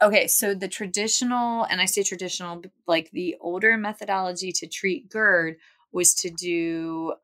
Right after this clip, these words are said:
um, a Nissen funduplica-, funduplication, okay, which is where you take the top of the stomach and you wrap it around and you recreate the lower esophageal sphincter. I have seen children, I had one little kiddo that was in a,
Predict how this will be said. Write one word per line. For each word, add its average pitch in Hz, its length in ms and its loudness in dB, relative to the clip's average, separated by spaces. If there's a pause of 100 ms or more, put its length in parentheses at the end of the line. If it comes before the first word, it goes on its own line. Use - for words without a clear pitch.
um, 196 540 -6 (1300)
a 196 40 2
Nissen 185 460 0
funduplica-, 170 720 -8
funduplication, 160 1040 -6 (280)
okay, 156 340 0 (260)
which 180 100 -4
is 180 100 -2
where 165 140 2
you 170 160 -2
take 165 400 0 (440)
the 170 640 -6
top 170 260 4
of 196 60 -20
the 185 80 -10
stomach 190 380 -2
and 160 140 -10
you 156 100 -14
wrap 160 260 4
it 165 80 -8
around 160 240 -6
and 156 160 -10
you 151 80 -12
recreate 151 520 -6
the 151 100 2
lower 151 260 -2
esophageal 156 480 -6
sphincter. 190 480 -6 (840)
I 190 80 8
have 180 180 6
seen 208 280 0
children, 185 540 0 (500)
I 180 60 -4
had 170 180 4
one 165 220 0
little 180 160 0
kiddo 175 500 0
that - 220 -2
was 160 240 -4
in 156 120 -4
a, 151 120 -6